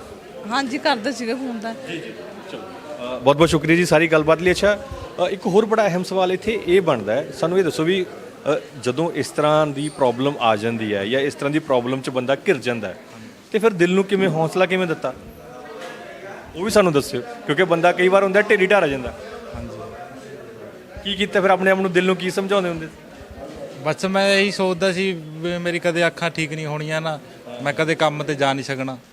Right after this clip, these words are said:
Speaker 2: ਅੱਛਾ।
Speaker 3: ਪਰ ਅੱਜ ਡਾਕਟਰ ਸਾਹਿਬ ਕੋਲ ਆ ਕੇ ਮੈਨੂੰ ਲੱਗਿਆ ਵੀ ਮੈਂ ਹੁਣ ਕੰਮ 'ਤੇ ਜਾ ਸਕਦਾ।
Speaker 2: ਅੱਛਾ, ਹੁਣ ਮਿਸਤਰੀਆਂ ਨੂੰ ਫਿਰ ਫੋਨ ਫਾਨ ਮਾਰੋ।
Speaker 3: ਹਾਂਜੀ, ਹੁਣ ਜਾ ਸਕਦਾ ਜੀ।
Speaker 2: ਜੀ, ਜੀ, ਜੀ, ਚਲੋ, ਬਹੁਤ ਬਹੁਤ ਸ਼ੁਕਰੀਆ ਜੀ ਸਾਰੀ ਗੱਲਬਾਤ ਲਈ। ਸੋ ਇਹ ਉਹ ਜੋੜਾ ਸੀ, ਅ,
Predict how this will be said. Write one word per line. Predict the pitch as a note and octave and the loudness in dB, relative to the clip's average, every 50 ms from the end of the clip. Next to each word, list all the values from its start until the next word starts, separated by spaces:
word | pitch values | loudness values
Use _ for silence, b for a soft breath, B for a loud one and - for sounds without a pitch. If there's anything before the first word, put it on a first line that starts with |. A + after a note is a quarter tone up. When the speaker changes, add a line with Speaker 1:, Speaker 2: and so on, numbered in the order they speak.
| - - - - | -20 -20 -18 -18
Speaker 2:
ਅੱਛਾ। | - - - - G2+ - - | -18 -18 -16 -16 -6 0 2
Speaker 3:
ਪਰ | D3 D3+ | 4 4
ਅੱਜ | D3+ D3 D3+ | 4 2 2
ਡਾਕਟਰ | D3+ D3+ D3+ C#3+ C3+ E3 | 2 2 2 2 0 -2
ਸਾਹਿਬ | D3 D#3 D#3 D3 | 0 0 0 0
ਕੋਲ | D3 D#3+ D#3 | 2 2 2
ਆ | C#3+ C#3 | 2 2
ਕੇ | C3 C#3+ | 2 0
ਮੈਨੂੰ | C#3+ D3 D3+ D3+ C#3+ | -2 -2 -2 0 2
ਲੱਗਿਆ | C#3 C3 C3+ C#3 | 2 4 4 2
ਵੀ | C#3+ | 2
ਮੈਂ | C#3+ C#3 C#3+ C#3+ C#3 | 2 0 0 0 0
ਹੁਣ | C#3 C#3 | 0 -2
ਕੰਮ | B2+ C#3 C3+ C3 C3+ | -2 -4 -2 -2 -2
'ਤੇ | C3+ | -2
ਜਾ | B2+ B2+ B2 | 0 0 -2
ਸਕਦਾ। | A#2 - B2 A2+ G#2 G2+ G#2 - - - - - | -2 -4 -6 -10 -10 -10 -12 -14 -14 -16 -14 -14
Speaker 2:
ਅੱਛਾ, | - - - | -12 -8 -4
ਹੁਣ | C3+ C#3 | -2 0
ਮਿਸਤਰੀਆਂ | C#3 C#3+ C#3+ - D#3+ D3 D#3 | 2 2 2 4 4 4 4
ਨੂੰ | D#3 D3+ | 4 6
ਫਿਰ | D#3+ D#3+ | 4 4
ਫੋਨ | D3 D#3 D3 C#3+ | 4 4 2 4
ਫਾਨ | B2+ C#3+ D3 C#3+ | 4 4 4 6
ਮਾਰੋ। | C3+ B2+ A#2+ B2 B2+ - - - - - | 6 4 4 4 2 -4 -6 -12 -10 -6
Speaker 3:
ਹਾਂਜੀ, | C3 C3 C3+ C3 B2 B2 A2+ G#2+ - - - - - - - - - - - | -4 -4 -2 -2 -4 -6 -8 -10 -12 -14 -14 -14 -14 -14 -14 -14 -12 -10 -8
ਹੁਣ | C3+ C#3 B2+ | -6 -2 2
ਜਾ | C#3+ C#3 C3 | 2 2 2
ਸਕਦਾ | - C#3 C3 A#2+ A2+ A2 | 2 0 -2 -2 -4 -6
ਜੀ। | G#2+ A2 - | -8 -8 -10
Speaker 2:
ਜੀ, | D#3+ F3+ | -10 -8
ਜੀ, | D#3+ C#3+ | -8 -8
ਜੀ, | B2 A2+ A2+ A2 G#2+ | -10 -12 -14 -14 -12
ਚਲੋ, | C3+ A#2 G#2+ | -8 -6 0
ਬਹੁਤ | G2+ A2 B2+ C3+ | 4 6 6 8
ਬਹੁਤ | D3+ D#3+ | 6 6
ਸ਼ੁਕਰੀਆ | - E3 C3+ - D3+ D#3 | 6 4 4 6 6 6
ਜੀ | D#3 D#3+ | 6 6
ਸਾਰੀ | D#3 D#3+ D3 D3+ D#3+ D3+ B B B B B B - | 6 6 6 6 4 2 B B B B B B 4
ਗੱਲਬਾਤ | B2+ C#3 D3 D3+ D#3+ D3+ D#3+ | 4 6 6 6 4 4 4
ਲਈ। | F3+ F3+ | 0 0
ਸੋ | E3+ F#3 F3+ | 4 6 6
ਇਹ | F3+ F#3 | 6 6
ਉਹ | F#3 | 6
ਜੋੜਾ | D#3+ D3+ D3 D3 D#3 D#3+ | 4 4 4 4 4 4
ਸੀ, | D3+ E3 E3 F3 F#3 F3 | 2 0 -2 -2 -4 -6
ਅ, | - - - - - - - C3 C#3 D3+ D3 | -10 -14 -14 -16 -6 0 4 4 4 4 2